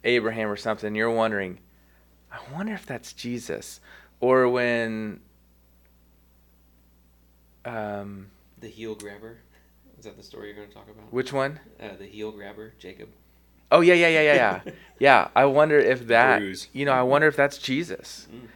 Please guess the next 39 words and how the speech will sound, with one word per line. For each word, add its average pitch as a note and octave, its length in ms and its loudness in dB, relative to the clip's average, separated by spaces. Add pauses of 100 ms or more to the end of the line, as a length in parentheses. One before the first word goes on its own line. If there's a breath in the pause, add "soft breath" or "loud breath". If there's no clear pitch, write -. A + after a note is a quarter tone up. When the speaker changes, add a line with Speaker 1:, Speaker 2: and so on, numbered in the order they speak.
Speaker 1:
I C#3+ 140 6
just D3 140 -4
wonder. D3 260 2
Or, C3 240 6
like, B2+ 260 4
in B2+ 220 -2
the B2+ 80 -6
story B2+ 320 0
of B2 80 0
Adam A#2+ 320 2
and A#2+ 100 -4
Eve, G#2 400 -8 (340 soft breath)
when A#2+ 180 -2
the A#2 80 2
Lord A2+ 340 2
is G#2+ 100 -6
walking A2 440 -2
with A2 200 0
them A2 220 -4
in G#2 60 -6
the F#2+ 80 -4
cool A#2 400 0
of G#2 100 2
the G#2 80 -8
day G#2+ 400 4
or A2 40 6
Speaker 3:
That's G#2+ 120 0
what A#2 60 0
I G#2 40 2
was G2 100 -2
just A2 80 -6
Speaker 1:
something. A2+ 100 -8
Speaker 3:
gonna F#2 60 -6
say. G2 200 -6
Genesis G2+ 460 -6
three, A2 380 -4
it G#2 220 -4
says A#2+ 340 -4
Lord G2 420 -2